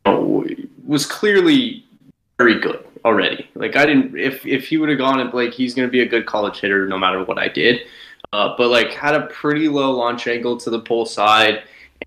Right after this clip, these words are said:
and a really, a point of contact that was, like, two feet out in front of the plate. That was just his average point of contact was just all the way out there.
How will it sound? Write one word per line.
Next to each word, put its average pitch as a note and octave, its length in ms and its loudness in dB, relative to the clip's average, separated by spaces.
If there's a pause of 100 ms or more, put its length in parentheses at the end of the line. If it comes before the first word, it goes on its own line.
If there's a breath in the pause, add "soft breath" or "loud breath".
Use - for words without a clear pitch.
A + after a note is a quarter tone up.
and G2 440 0 (100)
a A2 80 -2
really, A#2 580 0
a A#2 100 -4
point C3 240 -2
of A#2+ 60 -4
contact G#2+ 480 0
that - 160 -2
was, G2 140 -4
like, F#2+ 340 0 (460)
two C3 160 6
feet A2+ 260 0
out G2 180 2
in - 80 -8
front D2+ 200 -2
of B1 60 -2
the - 120 -10
plate. - 200 -10 (260)
That A2 80 0
was A2+ 180 2
just C3 180 0
his D3 160 0
average A2+ 380 0
point A2+ 200 -4
of - 60 -8
contact F#2+ 480 -2
was F#2+ 140 -8
just F#2+ 280 -8
all G#2+ 200 4
the G2+ 60 2
way F#2+ 160 2
out - 260 -4
there. - 160 -6